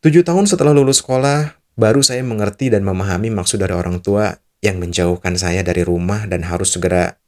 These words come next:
menyapih saya, anak pertamanya. Masa kuliah menjadi masa yang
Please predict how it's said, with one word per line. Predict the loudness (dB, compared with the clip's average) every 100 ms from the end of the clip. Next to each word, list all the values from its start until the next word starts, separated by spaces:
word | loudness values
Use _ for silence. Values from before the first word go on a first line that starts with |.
| _
menyapih | -4 -2 -2 -2 -2
saya, | -2 0 -2 -2 -8 _ _ _
anak | -6 -4 -2
pertamanya. | 0 0 0 0 0 -2 -6 _ _ _ _ _ -20 _ _ _
Masa | -4 -2 -2 0
kuliah | 2 2
menjadi | 2 2 2 2
masa | 0 0 0
yang | -4 -6 -12